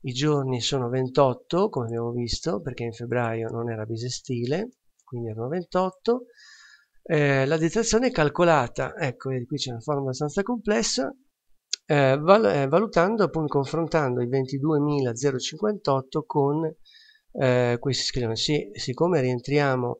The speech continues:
nel, ehm, nel secondo, il secondo tipo di formula è questa, ehm, abbiamo, ecco, che se il reddito fosse fino al limite di ventitremila sarebbe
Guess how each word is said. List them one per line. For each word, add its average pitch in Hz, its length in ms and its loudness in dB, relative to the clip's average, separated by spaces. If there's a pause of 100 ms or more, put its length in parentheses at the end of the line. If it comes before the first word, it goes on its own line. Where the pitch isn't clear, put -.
(540)
nel, 139 460 2
ehm, 117 1040 -4 (220)
nel 123 160 -2
secondo, 131 1000 -2
il 117 280 -6
secondo 127 540 -4
tipo 123 300 -6
di 117 100 -6
formula 127 600 -2
è 113 160 -12
questa, 135 520 -4 (1300)
ehm, 113 760 -4 (960)
abbiamo, 131 320 0
ecco, 117 320 -4
che - 240 -4
se - 420 2
il 131 220 -2
reddito 127 320 0
fosse - 640 -4
fino 123 300 -2
al 117 80 0
limite 123 400 0
di 120 120 -2
ventitremila 147 920 0
sarebbe 139 800 -4